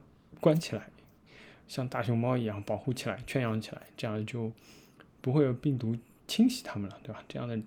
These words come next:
就是太宝贵了，真是太好了。哎呀，就忘了，好像说，哎，是因为没有封控才应该保护起来的。哎，管他呢，对吧？也不重要。然后我第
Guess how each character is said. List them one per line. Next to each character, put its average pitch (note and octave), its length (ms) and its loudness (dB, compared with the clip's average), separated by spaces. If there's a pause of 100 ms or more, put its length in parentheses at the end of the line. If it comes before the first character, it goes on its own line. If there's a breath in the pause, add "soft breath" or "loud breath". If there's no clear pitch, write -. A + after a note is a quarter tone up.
(160)
就 C3 100 -6
是 A#2+ 160 -4 (160)
太 G#3+ 260 0
宝 A2 300 -2
贵 A#2+ 180 -4
了， G#2 340 -8
真 C3+ 140 -10
是 B2+ 120 -6
太 C#3 260 -2
好 - 240 -12
了。 - 120 -18 (800 loud breath)
哎 A#2+ 120 -4
呀， G2+ 200 -2
就 B2+ 160 -2
忘 F#3+ 240 6
了， D#3+ 100 6
好 C3 140 4
像 F#3 120 6
说， A3+ 160 4
哎， C4+ 120 4 (580)
是 - 380 2
因 F4 100 12
为 F#4+ 100 8
没 B3 120 12
有 F4+ 120 12
封 F4 180 8
控 F#4+ 200 12
才 E3+ 160 6
应 D#3 60 8
该 D#3+ 100 6
保 C3 140 6
护 C#3 120 2
起 C3+ 100 0
来 G#2 140 -2
的。 G2 160 -4 (760 loud breath)
哎， - 200 -8
管 G2+ 160 -8
他 B2+ 120 -2
呢， B2+ 220 0
对 G2+ 100 -8
吧？ - 140 -14 (180 loud breath)
也 A2+ 120 -8
不 A#2 180 -4
重 B2 180 0
要。 A#2+ 140 -6 (1700 loud breath)
然 C3 180 -2
后 C3 260 2 (140)
我 C3 340 2 (420)
第 G#3+ 300 2